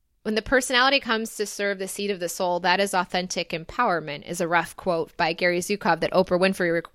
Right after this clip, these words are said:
repeats every interview she ever does. And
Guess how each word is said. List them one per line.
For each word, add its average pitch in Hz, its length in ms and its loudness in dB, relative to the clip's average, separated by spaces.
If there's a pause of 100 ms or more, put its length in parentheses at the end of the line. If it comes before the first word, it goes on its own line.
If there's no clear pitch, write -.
(200)
repeats 190 460 0
every 170 260 2
interview 175 320 2
she 170 180 -2
ever 170 180 2
does. 170 400 0 (480)
And 175 360 0